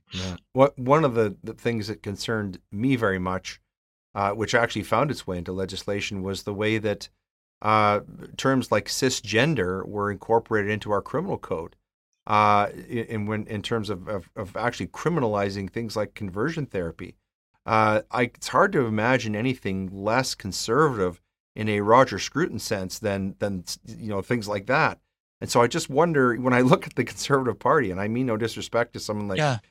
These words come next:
Speaker 1: Pierre Poilievre, but when I look at actual, lo-, actually look behind the, the leader and actually look at the, the policies of the two main parties, it sort of looks like Cola Wars to me. There's not a lot to call there.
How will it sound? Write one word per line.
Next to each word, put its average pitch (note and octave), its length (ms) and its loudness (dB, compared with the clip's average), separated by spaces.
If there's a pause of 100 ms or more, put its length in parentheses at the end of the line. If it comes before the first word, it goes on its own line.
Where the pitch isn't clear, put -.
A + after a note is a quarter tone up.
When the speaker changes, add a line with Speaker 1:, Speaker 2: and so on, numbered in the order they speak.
(100)
Speaker 1:
Pierre B2 200 6
Poilievre, G#2+ 600 2 (440)
but A#2+ 320 6 (120)
when B2 180 2
I A#2+ 60 4
look D#3 260 -2
at A#2+ 200 4
actual, C3 360 0
lo-, A2+ 280 -4
actually C#3 360 0
look B2+ 240 -2
behind C#3 420 0
the, G2+ 300 -2 (160)
the G#2+ 80 -2
leader G#2+ 560 0
and G#2+ 140 -6
actually B2 260 -2
look A#2+ 220 -2
at G#2 160 -4
the, F#2+ 200 -4 (380)
the A2+ 80 0
policies C#3 840 4
of G2+ 180 0
the G#2 100 -4
two A2 540 -2
main G#2+ 380 -2
parties, A#2 600 2 (440)
it B2+ 140 0
sort G3 260 2
of D3 100 4
looks A#2+ 200 -2
like A2 160 2
Cola A3+ 320 2
Wars G2 340 2
to - 100 -8
me. E2 180 -6
There's G#2 200 -4
not D#3+ 240 4
a - 20 4
lot D3 300 2
to C#3 80 2
call A#3+ 340 2
there. G#2+ 300 -2